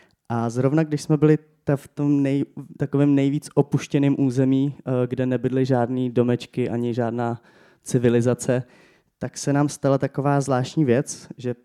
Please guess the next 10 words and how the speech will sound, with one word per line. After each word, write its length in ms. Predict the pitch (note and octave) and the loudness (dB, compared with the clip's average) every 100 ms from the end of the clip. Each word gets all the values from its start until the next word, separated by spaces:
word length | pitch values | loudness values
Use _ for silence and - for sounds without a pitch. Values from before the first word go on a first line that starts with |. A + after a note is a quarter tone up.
| _ | _
přímo 360 | - - C#3 D3 | -8 -2 0 0
před 260 | - C3+ | -2 -6
cestu 460 | - C3+ - - C3+ | -4 -4 -2 2 2
se 160 | - | 2
nám 180 | C3 C3 | -2 0
najednou 460 | C3 B2+ C3 C3 C3 | 0 0 2 2 2
z 60 | |
ničeho 300 | A#2+ B2 C#3 | -4 -6 -4
nic 160 | B2+ B2 | -4 -4
postavili 640 | - B2 - B2 A#2+ A#2 | -4 -4 -4 -2 0 -2